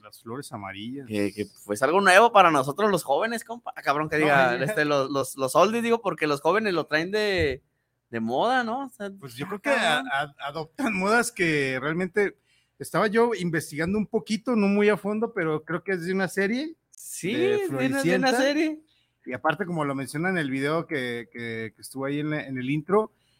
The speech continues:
Speaker 1: es el inicio de la primavera en el hemisferio sur, o sea,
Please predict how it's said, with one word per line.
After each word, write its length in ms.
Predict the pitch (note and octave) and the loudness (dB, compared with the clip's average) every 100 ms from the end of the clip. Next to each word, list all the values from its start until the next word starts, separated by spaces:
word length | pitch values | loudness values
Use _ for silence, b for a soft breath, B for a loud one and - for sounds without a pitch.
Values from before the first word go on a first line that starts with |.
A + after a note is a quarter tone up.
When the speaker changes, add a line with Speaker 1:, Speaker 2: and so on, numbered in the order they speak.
| - | -2
Speaker 1:
es 220 | D#3+ D#3+ | 0 6
el 120 | G#3+ | 6
inicio 380 | F#3+ F#3 F3+ A#3 | 8 6 6 6
de 60 | G3 | 8
la 180 | D3+ | 6
primavera 400 | - E3+ D#3+ F#3+ | 4 0 2 2
en 120 | A3+ G3+ | 2 2
el 100 | E3 | 0
hemisferio 400 | D#3 - F3 G3 | 0 0 0 0
sur, 200 | A3 G#3 | 0 0
o 40 | |
sea, 340 | G3 F#3 D#3 | 4 4 2